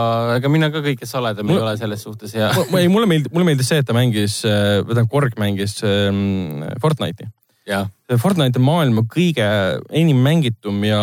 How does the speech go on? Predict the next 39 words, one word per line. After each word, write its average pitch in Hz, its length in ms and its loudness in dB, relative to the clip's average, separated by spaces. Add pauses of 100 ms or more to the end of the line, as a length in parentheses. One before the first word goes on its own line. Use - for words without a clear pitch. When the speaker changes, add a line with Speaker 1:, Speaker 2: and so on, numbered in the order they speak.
Speaker 2:
populaarsem 120 800 0
ja 101 140 -2
igasse 135 440 0
võimalikus, 110 680 0
äh, 101 260 0
võimaliku 107 680 0
kultuurivaldkonda 117 680 0
jõudnud 107 260 0
videomäng 113 440 0
ja 101 240 2 (360)
see, - 280 0
et 131 100 0
ta 117 80 -4
mängis 120 340 2
Fortnite'i 107 460 -2
seal, 127 180 2
näitab 123 280 0
pigem 120 240 -2
seda, 120 320 0
et 98 80 -6
Marvel 117 400 2
on 107 220 0
kohutavalt 139 460 0
suur 139 220 0
film, 120 300 2 (440)
Fortnite 117 360 -2
on 107 80 -2
kohati 113 240 2
isegi 101 160 -4
suurem. 120 360 0 (540)
Äh, 113 280 4 (240)
ja 123 180 2
see, 143 80 2
et 160 80 0
ta 139 80 0
mängis 135 220 2
seal 117 240 -2
Fortnite'i 120 640 0
ja 107 140 4